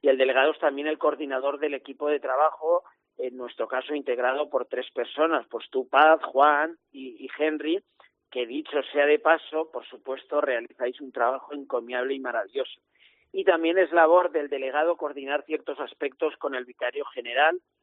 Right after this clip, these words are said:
puesto que la delegación, no olvidemos, depende de, de la vicaría general.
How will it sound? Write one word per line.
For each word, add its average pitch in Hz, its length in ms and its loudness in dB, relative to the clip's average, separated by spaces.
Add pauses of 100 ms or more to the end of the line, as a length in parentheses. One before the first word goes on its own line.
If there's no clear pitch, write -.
(160)
puesto 127 280 -12
que 135 80 -4
la 123 120 -2
delegación, 123 720 -4
no 151 80 -2
olvidemos, 139 480 -2
depende 135 480 -2
de, 135 380 -2
de 127 80 -4
la 120 100 -4
vicaría 117 380 -10
general. 107 400 -10